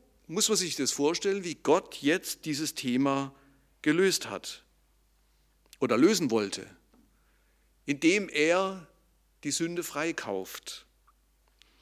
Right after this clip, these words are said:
Jetzt die Schwierigkeit war, wo finde ich jetzt so eine Person? Eine Person, die bereit war, das zu tun. Eine Person, die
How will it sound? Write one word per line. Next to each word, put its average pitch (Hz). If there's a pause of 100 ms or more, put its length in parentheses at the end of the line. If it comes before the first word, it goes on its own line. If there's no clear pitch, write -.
(1800)
Jetzt -
die 208
Schwierigkeit 190
war, 170
wo 147
finde 220
ich -
jetzt 180
so 180
eine 160
Person? 143 (1300)
Eine 143
Person, 151
die 220
bereit 165
war, 185
das 175
zu 185
tun. 175
Eine 160
Person, 214
die 202